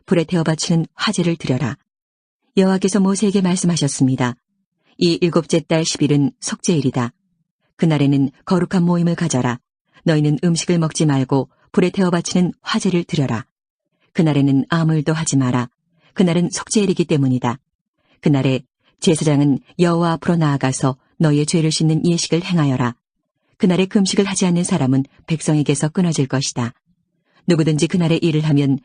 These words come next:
내가 그 백성 가운데서 끊어버리겠다. 그날에는 아무 일도 하지 말아야 한다. 이것은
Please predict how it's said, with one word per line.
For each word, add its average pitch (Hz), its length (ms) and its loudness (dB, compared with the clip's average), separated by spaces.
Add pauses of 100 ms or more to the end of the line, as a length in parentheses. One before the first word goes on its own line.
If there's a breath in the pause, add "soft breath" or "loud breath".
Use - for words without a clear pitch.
(160)
내가 170 240 0
그 202 180 -2
백성 185 340 -2
가운데서 165 480 0
끊어버리겠다. 135 840 -2 (720)
그날에는 143 560 2
아무 165 300 0
일도 170 140 0
하지 175 200 -4
말아야 143 320 0
한다. 127 360 0 (440 soft breath)
이것은 147 460 0